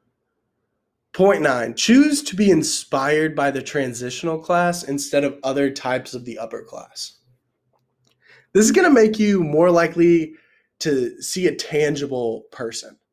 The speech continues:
As I was saying earlier, Jeff Bezos is a character. He's, uh, he's not real. He's real, but he's not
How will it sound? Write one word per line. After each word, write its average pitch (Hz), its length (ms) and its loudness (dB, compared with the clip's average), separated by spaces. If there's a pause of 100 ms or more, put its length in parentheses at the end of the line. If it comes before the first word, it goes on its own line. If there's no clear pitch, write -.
(880)
As 170 120 0
I 220 100 6
was 214 140 4
saying 202 200 4
earlier, 156 340 0
Jeff 220 340 -2
Bezos 151 840 -4
is 143 120 -6
a 117 60 -10
character. - 720 -16 (580)
He's, 214 560 0
uh, 143 280 -12 (1300)
he's 190 300 -4
not 226 500 -2
real. 143 600 0 (680)
He's 226 320 -2
real, 262 300 0
but 196 160 -2
he's 180 180 -4
not 208 460 -2